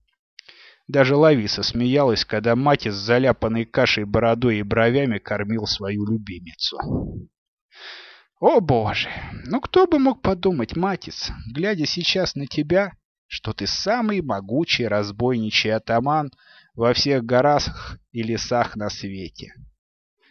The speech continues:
Если бы Борка сейчас увидел тебя, он бы умер от смеху». «Ха! Ну да, посмеялся бы он у меня!» воскликнул Матис.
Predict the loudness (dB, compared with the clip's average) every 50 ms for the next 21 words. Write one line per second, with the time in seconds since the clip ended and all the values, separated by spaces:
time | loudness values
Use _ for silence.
0 | _ _ -10 -6 -4 -4 -2 -2 -2 0 0 0 4 6 6 6 6 6 8 8
1 | 8 8 8 6 2 2 2 2 2 2 2 2 2 2 2 2 2 4 4 4
2 | 4 4 4 2 2 2 2 0 2 4 6 6 8 8 6 6 4 6 6 6
3 | 8 8 6 4 4 2 2 2 2 0 0 -2 -4 -4 -2 -2 -2 -4 -4 -6
4 | -6 -6 -6 -6 -8 -8 -10 -10 -12 -12 -14 -18 _ _ _ _ _ 4 8 8
5 | 10 10 10 8 6 4 0 _ _ -6 0 2 2 4 4 6 4 4 4 2
6 | 0 -2 -4 -4 -2 2 4 4 6 6 4 4 2 -2 -4 -4 -4 -4 -4 -2
7 | -2 -2 -2 -2 -2 -2 -2 -2 -4 -6 -8 -10 _ _ _ _ _ _ -6 -6
8 | -4 -4 -6 -8 -10 -10 -10 -10 -8 -8 -8 -8 -8 -10 -10 -12 -14 -14 -16 -16